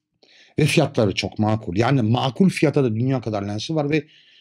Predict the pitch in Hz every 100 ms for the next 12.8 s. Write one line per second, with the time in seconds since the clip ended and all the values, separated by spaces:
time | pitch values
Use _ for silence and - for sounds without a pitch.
0 | _ 123 117 117 160 143 - 170 - -
1 | 226 - 151 - 123 113 123 113 147 156
2 | 117 95 120 180 202 214 202 - - 196
3 | 202 - _ _ - 165 - 214 214 185
4 | 180 185 202 160 127 98 80 78 71 -
5 | - 123 98 110 165 165 _ _ - 113
6 | 156 156 113 104 123 127 101 - 147 -
7 | - 87 131 151 - - - _ _ _
8 | _ _ _ - - 143 147 147 - 117
9 | 139 143 143 156 139 - _ _ _ _
10 | _ _ _ _ - 117 135 120 117 160
11 | 160 _ _ _ _ _ _ _ _ _
12 | _ _ _ - 87 76 71